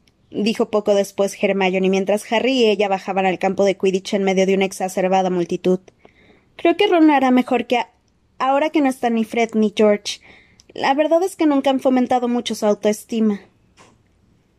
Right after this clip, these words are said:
Luna Lovegood los adelantó. Llevaba una cosa que parecía un águila viva encima de la cabeza. "Vaya,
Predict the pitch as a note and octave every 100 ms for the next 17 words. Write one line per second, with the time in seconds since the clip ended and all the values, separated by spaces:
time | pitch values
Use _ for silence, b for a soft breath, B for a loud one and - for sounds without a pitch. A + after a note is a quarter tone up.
0 | _ - B3 C#4+ D#4 C4+ - A#3 A3 G#3+
1 | G#3 G#3 G3 F#3+ G3 G3+ _ _ - G#3
2 | G3+ G3 G#3+ A3 G#3+ G#3 G#3 G#3 G3 G3
3 | G3+ G3 G3 G3+ G3 G#3+ G3+ G3 G3+ G3+
4 | - G3+ F#3+ F#3 F3+ F#3 F3+ F#3+ - -
5 | _ _ _ _ _ _ _ _ _ -
6 | D#4+ E4 F#4 F4+